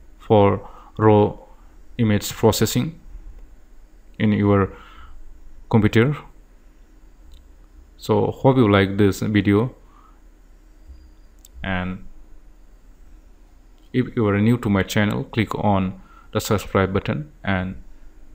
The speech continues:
click on the like button and hit the bell icon for the latest updates.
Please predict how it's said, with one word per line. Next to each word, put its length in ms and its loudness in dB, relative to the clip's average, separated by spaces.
click 220 -2
on 140 -2
the 60 -4
like 240 0
button 320 -2
and 220 -2
hit 160 -2
the 80 0
bell 220 0
icon 280 -2
for 220 2
the 80 0
latest 460 0
updates. 380 -2